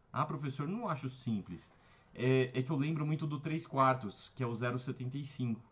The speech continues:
zero vírgula setenta e cinco. Então, setenta e cinco é trezentos sobre quatro.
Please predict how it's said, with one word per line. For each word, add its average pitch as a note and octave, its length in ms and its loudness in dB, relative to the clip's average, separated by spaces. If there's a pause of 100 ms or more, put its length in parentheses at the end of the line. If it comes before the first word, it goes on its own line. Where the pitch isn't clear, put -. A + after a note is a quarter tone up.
(100)
zero G2+ 220 -4
vírgula A2+ 200 -4
setenta A#2 340 -6
e C3 80 -2
cinco. F#2+ 340 -8 (300)
Então, F#2+ 120 -14
setenta G#2+ 420 -6
e B2+ 60 -2
cinco B2+ 340 -6
é C3 60 -4
trezentos A#2 420 -4
sobre A#2 220 -8
quatro. - 320 -10